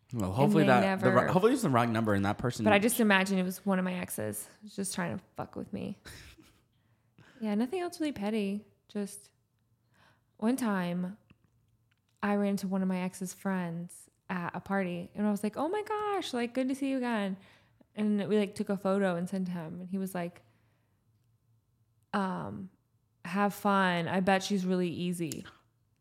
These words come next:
Speaker 1: Oh my God. That's bad.
Speaker 2: And I was like,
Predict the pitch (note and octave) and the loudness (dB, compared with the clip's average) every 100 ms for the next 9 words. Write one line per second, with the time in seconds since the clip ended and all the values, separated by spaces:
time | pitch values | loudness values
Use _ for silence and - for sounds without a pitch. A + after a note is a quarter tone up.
0 | _ _ _ - F#4+ A#4 A#3+ D#3+ D4 G#4+ | _ _ _ 6 8 4 6 8 10 8
1 | C3+ G#2+ A2+ A2+ _ _ _ _ _ _ | 8 4 -2 -10 _ _ _ _ _ _
2 | _ - - - A2+ C3 F#2+ - - G3+ | _ -6 -2 2 4 4 0 -4 -4 -2
3 | F#3+ G3 F#3+ F#3+ | 0 -2 -2 -6